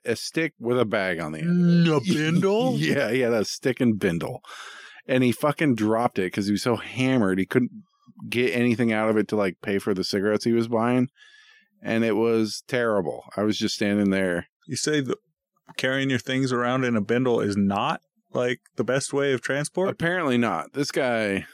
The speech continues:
Speaker 1: was not doing great. And it was really exacerbating the woman behind the counter. She was not having a good day. And it made me really, as I stood there for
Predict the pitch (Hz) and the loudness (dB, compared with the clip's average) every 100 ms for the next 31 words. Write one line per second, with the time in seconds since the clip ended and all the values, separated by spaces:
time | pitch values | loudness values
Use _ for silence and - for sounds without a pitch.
0 | - - _ _ _ 110 104 101 107 98 | -20 -20 _ _ _ -4 0 2 2 2
1 | - _ - - - 98 80 78 64 - | -2 _ -20 -16 -4 0 0 -2 -2 -6
2 | _ _ _ _ _ - 120 113 110 - | _ _ _ _ _ -4 0 2 2 0
3 | - 120 113 107 139 190 131 104 92 117 | -2 0 0 0 0 2 2 0 0 0
4 | 104 - 92 92 90 85 85 - _ _ | 0 0 0 2 2 0 -4 -10 _ _
5 | _ - 101 95 95 87 95 87 - 101 | _ -2 0 2 2 2 0 -2 0 0
6 | 85 69 85 - 120 95 82 - 85 - | 0 -4 -6 -2 0 2 0 -2 -2 -2
7 | 78 73 - - - - _ - - _ | -4 -6 -8 -10 -10 -12 _ -20 -20 _
8 | _ - 110 110 127 131 123 113 110 110 | _ -4 0 0 2 2 2 2 4 4
9 | 104 92 92 _ _ - - - 147 160 | 2 0 -2 _ _ -20 -18 -4 -2 0
10 | 151 - 127 120 107 117 107 | -2 0 2 2 2 2 0